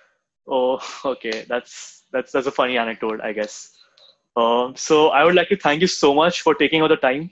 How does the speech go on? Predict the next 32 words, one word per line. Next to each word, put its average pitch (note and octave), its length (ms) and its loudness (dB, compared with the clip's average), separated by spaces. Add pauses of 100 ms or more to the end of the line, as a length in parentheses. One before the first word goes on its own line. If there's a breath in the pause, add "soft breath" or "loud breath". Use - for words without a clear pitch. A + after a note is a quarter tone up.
for C3+ 160 4
this C#3+ 180 -8
podcast. C3+ 540 0
It C#3 80 -8
has D3 160 2
been D#3+ 160 0 (160)
truly D#3 380 2
a D3+ 160 2
great C3+ 460 0
pleasure B2 340 -2 (320)
talking C3+ 300 0
to C#3 80 -2
you C#3 300 -4
and B2+ 200 -2 (320)
hearing D3 400 4
about C#3 320 2
your C3 180 4
opinions C3 460 -4
and B2+ 80 0
insights B2+ 400 -6
about B2+ 240 -2
DevOps. A#2+ 480 -4 (680)
Um, A#2+ 480 0
yeah, C3 240 0
I B2+ 300 -2
ho-, D3 200 -2
I D3 100 0
hope E3+ 220 4
you F3+ 100 4
enjoyed C#3 360 4 (160)
this C3+ 140 0
conversation. A#2 580 -6